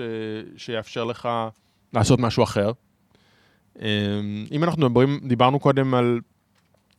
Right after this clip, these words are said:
על אנרכיזם ועל גרייבר ועל כל הדבר הזה שכבר נדמה רחוק מאיתנו, אז אני לא יודע, הגישה היחידה שנראה לי איכשהו קונסיסטנטית זה להגיד, "אני מתעלם מזה.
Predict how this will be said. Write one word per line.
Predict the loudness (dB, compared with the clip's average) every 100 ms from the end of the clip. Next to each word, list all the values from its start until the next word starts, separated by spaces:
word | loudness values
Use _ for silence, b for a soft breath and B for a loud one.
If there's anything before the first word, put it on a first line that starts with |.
| _
על | -12 -10
אנרכיזם | -8 -10 -4 -2 0 0 2
ועל | 2 2 -2
גרייבר | -4 4 6 6 6 4
ועל | 4 2
כל | 4 6 6 4 2 b b b b b _
הדבר | -6 0 0
הזה | 0 -6
שכבר | -12 -10 -8 -6 -8
נדמה | -16 -18 -12 -10 -10 -12
רחוק | -14 -8 -6 -4
מאיתנו, | -6 -4 -2 -4
אז | -6 -14 _ b b b b b b -12
אני | -6
לא | -4
יודע, | -2
הגישה | -2 -4 -4 -2
היחידה | -2 -4 -4 -4
שנראה | -4 -4 -4
לי | -4 -8
איכשהו | -10 -14 -10
קונסיסטנטית | -8 -10 -12 -10 -6 -4 0
זה | 2
להגיד, | 4 4
"אני | 4
מתעלם | 2 4 6 6
מזה. | 4 2